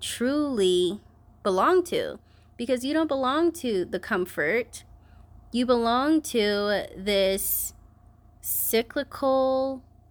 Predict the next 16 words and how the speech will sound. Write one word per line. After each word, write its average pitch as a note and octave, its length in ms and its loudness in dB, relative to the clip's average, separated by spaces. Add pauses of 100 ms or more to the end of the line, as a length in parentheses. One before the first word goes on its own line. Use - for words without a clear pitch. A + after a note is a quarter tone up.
allowing G3 800 4
and E3 140 -6
more G3+ 240 0
allowing F#3 480 0
and D#3 160 -6
more G#3 200 -2
allowing, F3+ 440 0
this G3 220 -4
momentum G3+ 500 -2
of F#3+ 100 -2
allowing F3+ 640 0
and F3 100 -2
agreeing G3 640 -2
and F3 220 -4 (1040)
aliveness F#3 1080 2
that F3+ 720 -2